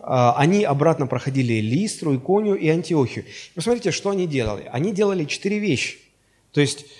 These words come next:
фактически сози-, процесс созидания церкви состоял из этих четырех вещей. Первое, они утверждали души учеников.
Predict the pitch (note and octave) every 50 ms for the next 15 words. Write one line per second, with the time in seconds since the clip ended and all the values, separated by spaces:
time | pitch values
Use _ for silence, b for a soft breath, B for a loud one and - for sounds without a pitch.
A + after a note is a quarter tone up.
0 | B B B B - - D3 - - B3+ - - - - D3 - - E3 C#3+ C3+
1 | E3+ E3 D#3 - - D#3 E3 - - A3 A3 - F#3 D3+ D#3+ E3+ F3+ F3+ F3 D#3
2 | C#3+ C#3 - A#3 B3 A#3+ - D3 B2+ - D3+ - F3+ G3+ G3+ F3+ E3+ D3 G3 F#3+
3 | F#3+ D#3 - - - F3 F3 E3 - D#3+ D#3+ - - - G#2+ F2 - - - _
4 | - F3 F3 D3 A#2 A2+ G2+ - C3 D3+ E3+ E3+ - F#3 D3+ D#3 F3 D#3+ C#3 C#3
5 | G3+ G3+ F#3+ D#3 C#3+ D3 F3+ E3+ - - C#3+ C3 - - C3+ A#2+ A#2+ - - G2
6 | G2+ -